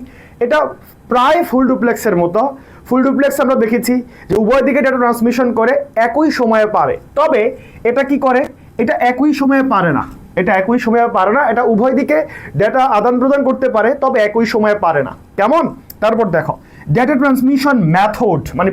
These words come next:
পদ্ধতি, ঠিক আছে? এক ডিভাইস থেকে অন্য ডিভাইসের ডেটার বিন্যাসের মাধ্যমে স্থানান্তরের প্রক্রিয়া হলো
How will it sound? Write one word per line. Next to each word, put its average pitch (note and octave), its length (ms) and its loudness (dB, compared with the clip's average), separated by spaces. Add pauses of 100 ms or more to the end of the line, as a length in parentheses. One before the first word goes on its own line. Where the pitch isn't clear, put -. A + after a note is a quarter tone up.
পদ্ধতি, G3+ 420 -2 (260)
ঠিক B3 180 -2
আছে? D4 140 -2 (680)
এক B3 60 0 (100)
ডিভাইস D#4 320 2
থেকে D4+ 160 0 (140)
অন্য A3+ 140 2 (120)
ডিভাইসের B3 500 2
ডেটার B3+ 300 0 (480)
বিন্যাসের C#4+ 580 2 (420)
মাধ্যমে G#3+ 420 2 (120)
স্থানান্তরের A#3+ 520 0
প্রক্রিয়া G#3+ 300 0
হলো A3+ 100 2